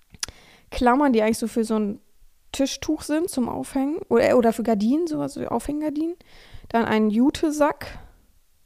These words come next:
also ein Sack aus Jute. <laughs> Und ein Toilettenerhöhungssitz in Pink mit Flamingos drauf. Ich würd sagen für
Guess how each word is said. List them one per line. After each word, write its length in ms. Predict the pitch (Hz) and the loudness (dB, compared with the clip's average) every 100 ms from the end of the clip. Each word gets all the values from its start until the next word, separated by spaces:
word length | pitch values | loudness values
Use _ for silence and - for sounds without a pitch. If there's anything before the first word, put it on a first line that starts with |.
| _ _ - - | _ _ -20 -8
also 200 | 202 190 | -6 -4
ein 120 | 196 | -4
Sack 160 | 196 | -6
aus 140 | 202 - | -6 -2
Jute. 280 | 233 - 370 - - | -2 -2 -6 -4 -4
<laughs> 200 | - - 247 254 - - - - - - | -2 -2 0 0 -2 -16 -18 -16 -18 -6
Und 320 | - 269 254 226 | 2 2 2 0
ein 440 | 226 220 214 - | 2 2 0 -4
Toilettenerhöhungssitz 1600 | - 233 226 226 240 226 220 220 226 226 240 233 226 226 214 - | 0 4 4 2 0 2 2 2 2 4 4 4 2 -2 -2 -6
in 220 | 214 214 | -4 -2
Pink 520 | - 226 226 226 - | 2 4 6 4 0
mit 160 | 214 208 | -6 -4
Flamingos 600 | - 214 220 220 214 214 | -2 2 4 2 0 -4
drauf. 460 | - 202 208 202 - | -2 0 2 -2 -8
Ich 140 | 214 | -6
würd 120 | 202 202 | -4 -2
sagen 280 | 202 202 | -2 -2
für 260 | - 202 | -4 -2